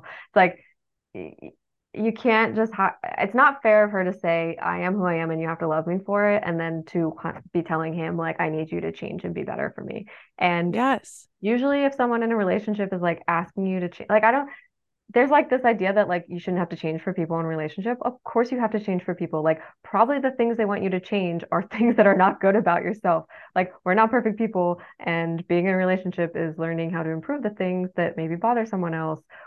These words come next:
Speaker 1: or just would be good for you in general. Like, I definitely think it would be better for her to learn how to control her emotions, not, like, be more, be less
Speaker 2: Yes.
Speaker 1: emotional. There's a difference between be-, feeling emotions, being emotional, and,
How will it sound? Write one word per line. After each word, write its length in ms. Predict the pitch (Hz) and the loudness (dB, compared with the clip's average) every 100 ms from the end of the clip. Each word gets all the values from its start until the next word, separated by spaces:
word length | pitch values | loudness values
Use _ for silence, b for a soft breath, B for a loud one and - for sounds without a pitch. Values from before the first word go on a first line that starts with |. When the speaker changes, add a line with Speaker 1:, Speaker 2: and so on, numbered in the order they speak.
| B - | B -2
Speaker 1:
or 200 | 165 160 | -2 0
just 220 | 226 226 | -4 -4
would 140 | 294 247 | -4 0
be 140 | 262 | -2
good 380 | 214 - 185 214 | 0 0 0 0
for 80 | 226 | 0
you 160 | 196 | 0
in 100 | 180 | 0
general. 340 | 175 180 165 147 | 0 -2 -2 -4
Like, 160 | 160 | -2
I 120 | 170 165 _ | -2 -4 _
definitely 400 | 170 185 196 185 | 0 0 0 -2
think 140 | 170 165 | -2 -4
it 40 | |
would 100 | 160 | -4
be 180 | 160 160 - | -4 -6 -4
better 260 | 165 165 | -2 -2
for 140 | 160 160 | -4 -6
her 220 | 160 165 | -4 -4
to 280 | - 165 165 B B - | -6 -6 -8 B B -8
learn 180 | 180 165 | -6 -4
how 200 | 170 160 | -4 -4
to 240 | 160 160 | -4 -8
control 320 | 160 165 160 160 | -6 -6 -4 -4
her 80 | 170 | -4
emotions, 560 | 160 165 170 160 160 | -6 -6 -6 -8 -6
not, 180 | 170 170 | -6 -4
like, 160 | 170 160 _ | -6 -8 _
be 120 | 180 | -4
more, 380 | 214 175 311 480 - 214 | -2 0 0 0 -2 0
be 100 | 208 | 2
less 200 | 175 220 | 4 4
Speaker 2:
Yes. 80 | 220 | 2
Speaker 1:
emotional. 640 | 175 214 269 156 156 170 B B | 0 -2 -4 -8 -8 -8 B B
There's 120 | 247 | 2
a 40 | 262 | 4
difference 360 | 240 254 254 | 4 4 2
between 400 | 254 233 226 220 | -2 -2 -2 0
be-, 220 | 202 185 - | -2 -6 -2
feeling 260 | 208 208 202 | 0 2 0
emotions, 420 | 180 175 196 185 | 0 -2 -2 -2
being 180 | 170 165 | -2 -4
emotional, 500 | 156 160 170 196 240 | -4 -6 -2 -2 -2
and, 280 | 170 165 | -2 -4